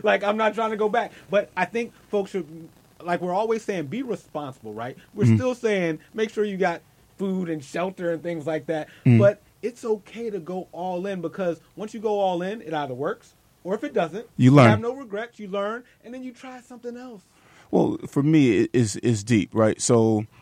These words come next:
Speaker 2: number one, when you listen to those people, uh, when somebody's trying to give me advice, I, number one, I'll be like, "Do we have the same capacity?"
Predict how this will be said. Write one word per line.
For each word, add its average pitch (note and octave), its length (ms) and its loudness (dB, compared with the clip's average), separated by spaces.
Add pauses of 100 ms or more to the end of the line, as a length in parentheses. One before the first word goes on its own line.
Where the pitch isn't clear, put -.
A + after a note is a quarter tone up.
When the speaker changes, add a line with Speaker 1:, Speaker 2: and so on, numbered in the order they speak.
(400)
Speaker 2:
number B2 200 2
one, C3 320 0
when B2+ 100 0
you C#3 120 -2
listen C3+ 280 0
to B2 140 0
those A#2+ 240 2
people, D#3+ 500 0
uh, D#2+ 140 -2
when A#2 160 2
somebody's D#3 360 0
trying C#3 140 2
to C3 60 0
give C3+ 100 2
me B2+ 100 2
advice, B2 320 0
I, F#2 100 0
number A#2+ 220 2
one, A#2+ 200 0
I'll A#2 120 2
be A2 80 0
like, G#2+ 280 -2 (1000)
"Do A#2+ 120 4
we A#2+ 120 6
have A#2 160 4
the A2+ 60 -6
same A2+ 240 -2
capacity?" - 580 -6